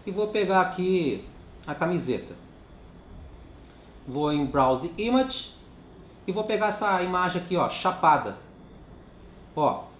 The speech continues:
independente da cor que você colocar, ela vai ficar legal porque ela é uma imagem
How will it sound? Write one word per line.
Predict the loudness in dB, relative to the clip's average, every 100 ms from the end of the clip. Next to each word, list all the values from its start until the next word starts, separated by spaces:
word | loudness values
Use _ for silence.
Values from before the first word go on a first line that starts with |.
| -6
independente | -2 0 0 0 2 0 2
da | 0
cor | 0 0 -2
que | -4
você | -8 -6
colocar, | -4 -2 2 2 2 -8 -6
ela | -2
vai | -2
ficar | 0 -2
legal | 2 2 0
porque | -2
ela | 0 0
é | -2 -4 -4
uma | -2
imagem | 0 0 0 -4